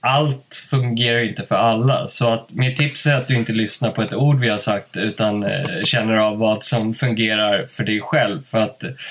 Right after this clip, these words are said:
Speaker 1: ja, du känner dig själv, eh, bäst, i alla fall när du inte är tiltad. Eh, liksom när du kan ta ett steg tillbaka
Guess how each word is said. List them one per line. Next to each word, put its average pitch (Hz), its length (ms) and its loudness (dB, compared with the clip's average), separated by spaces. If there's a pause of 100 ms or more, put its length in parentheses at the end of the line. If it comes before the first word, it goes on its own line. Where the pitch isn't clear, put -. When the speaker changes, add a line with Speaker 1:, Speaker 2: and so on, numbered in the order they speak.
(200)
Speaker 1:
ja, 120 200 4
du 143 160 4
känner 127 280 2
dig 110 200 0
själv, 117 500 -2
eh, 73 60 -6 (240)
bäst, 117 600 -2
i 117 60 2
alla 113 120 0
fall 131 140 2
när 123 100 2
du 113 120 2
inte 110 180 0
är 107 40 -4
tiltad. 104 580 0
Eh, 98 440 -4
liksom 113 340 -4
när 117 60 2
du 113 120 2
kan 113 360 0 (520)
ta 139 180 4
ett 131 100 0
steg 107 260 -2
tillbaka 113 340 0